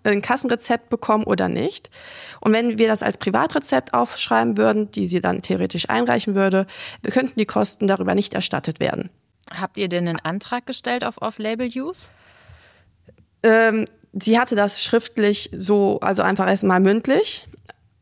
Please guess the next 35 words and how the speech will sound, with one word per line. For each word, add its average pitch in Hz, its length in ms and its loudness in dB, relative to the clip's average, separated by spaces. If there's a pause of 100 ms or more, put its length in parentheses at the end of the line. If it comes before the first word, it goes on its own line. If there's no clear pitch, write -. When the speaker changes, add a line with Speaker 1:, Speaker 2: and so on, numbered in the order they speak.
(120)
Speaker 1:
Ich 247 140 0
hab 247 100 2
noch 214 140 2
keinen 190 240 2
Antrag 226 320 -2
gestellt. 262 640 0 (120)
Die, 214 120 -2 (420)
die, 190 140 2
die - 120 -20
Kasse 208 300 -2
wird 220 140 0 (180)
das, 185 240 0
also 185 180 2
die 180 240 -4
Kasse - 300 -2
übernimmt 202 400 0
es, 202 140 -2
wenn 190 160 0
die 180 360 -2
Uniklinik 254 540 0
das 285 180 -2
macht. 285 400 -6 (320)
Ich 190 140 -2
hab 196 80 2
jetzt 196 120 0
erstmal 196 260 0
gesagt, 202 260 -2
soll 202 140 0
das 196 180 0
über 185 100 -4
die 175 100 -6
Uniklinik 180 420 -4
laufen 185 280 -4
lassen. 190 320 -4
Speaker 2:
Ja. 190 180 -10